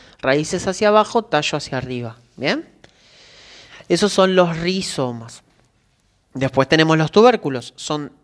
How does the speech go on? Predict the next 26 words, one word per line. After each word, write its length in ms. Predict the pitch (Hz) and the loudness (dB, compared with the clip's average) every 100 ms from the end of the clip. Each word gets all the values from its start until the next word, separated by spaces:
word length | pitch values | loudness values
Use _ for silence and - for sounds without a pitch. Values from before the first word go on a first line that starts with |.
| - | -2
tallos 340 | 131 139 160 | 0 0 -2
subterráneos, 640 | - 151 - 156 175 196 190 | -4 -6 0 0 0 -6 -8
pero 180 | 160 139 | -10 -8
son 400 | - 147 143 147 | -6 -6 -6 -4
bien 340 | 165 170 180 | 0 0 0
gruesos, 400 | 165 165 160 139 | 0 0 0 -6
son 260 | 131 135 135 | -4 -4 -4
suculentos, 840 | - 139 139 139 156 156 131 110 | -4 -2 2 4 4 2 -4 -6
son 380 | 117 120 127 127 | -4 -6 -8 -4
carnosos 1040 | 135 135 147 185 214 208 196 220 - - _ - - - _ - | 2 2 2 0 0 0 -2 -2 -4 -12 _ -20 -20 -20 _ -4
y 380 | 160 175 208 - | -2 -2 -4 -6
acumulan 680 | 151 - 175 165 170 185 208 | -6 -2 -2 2 2 2 0
sustancias 720 | 175 - 143 147 208 185 151 | -4 -6 -4 -2 -2 -2 -2
de 180 | 135 135 | 0 2
reserva. 920 | 175 185 - 139 139 135 117 113 110 _ - | 2 0 0 0 2 0 -4 -6 -10 _ -10
Bien, 280 | 107 127 | -6 -2
almidón. 880 | 127 117 127 127 135 147 160 180 214 - _ _ _ _ _ _ - - | -2 -2 -4 0 4 6 4 0 -10 -16 _ _ _ _ _ _ -20 -18
No, 240 | - 120 120 | -8 -6 -6
no 120 | 120 | -6
voy 100 | 127 | -4
a 20 | 147 | -2
decir 200 | - - | -4 -10
una 320 | - - 165 | -20 -6 0
mala 220 | 156 143 | 4 4
palabra, 440 | - 131 143 151 156 | 4 -2 0 2 0
pero 240 | 127 117 | -2 -4